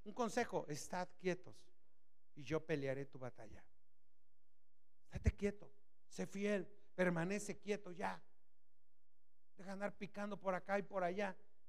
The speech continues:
Ya. Diga conmigo, poner a Dios en primer lugar. Dígalo fuerte, poner a Dios en primer lugar. Poner a Dios en primer lugar.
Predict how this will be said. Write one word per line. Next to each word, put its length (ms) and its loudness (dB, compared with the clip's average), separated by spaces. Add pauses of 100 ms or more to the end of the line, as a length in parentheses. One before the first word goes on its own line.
(520)
Ya. 320 6 (4000)
Diga 220 0
conmigo, 500 2 (300)
poner 380 4
a 160 2
Dios 320 -2
en 100 -2
primer 420 -4
lugar. 320 -6 (760)
Dígalo 260 12
fuerte, 260 8
poner 500 12
a 120 10
Dios 400 8 (160)
en 100 10
primer 580 8 (200)
lugar. 400 4 (1000)
Poner 420 6
a 80 6
Dios 360 2
en 60 -6
primer 320 -4
lugar. 260 -8